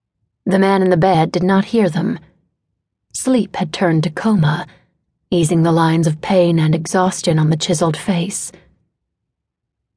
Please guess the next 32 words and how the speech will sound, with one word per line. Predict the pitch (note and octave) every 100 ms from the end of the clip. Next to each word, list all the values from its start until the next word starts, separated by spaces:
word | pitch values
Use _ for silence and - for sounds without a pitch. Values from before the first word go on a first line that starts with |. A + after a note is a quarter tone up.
| _ _ _ _ _ -
It | F#3+
was | F#3+ -
still | C4+ B3 F3
a | F#3
beautiful | G3+ - D#3
face, | F#3+ F3 D#3+ - - - _ _ _ _
a | A#3
famous | G#3+ C#4 F#3+ D#3 -
face, | F3 D#3 G3+ - - - _ _ _ -
though | F#3+ E3+
a | E3
long | F3 F3 F3
way | F3 E3+
from | D#3+ F3+
home | E3 G#3+ F#3 E3 -
and | E3 E3 E3+
those | E3 D#3
who | F3+
knew | F3 E3+
him | E3+ E3
best. | F#3 E3+ F3 - - _ _ _ _ _ _ _ _ _ _ _ _ _ _ _
His | A#3+ G#3+
chestnut | C#4 C#4 C#4+ C4+ -
curls | A#3+ G3+ D#3 F3
were | E3+
damp. | G3+ E3+ D3 D3 - _ _ _ _ _
Sweat | - C4+ A#3 - G3+
beaded | G3 F3+ D#3+
his | D#3+
cold, | - G3+ F3+ F3 D#3+
pale | - G3 F3
face. | D#3 A3 F#3 G#3 - -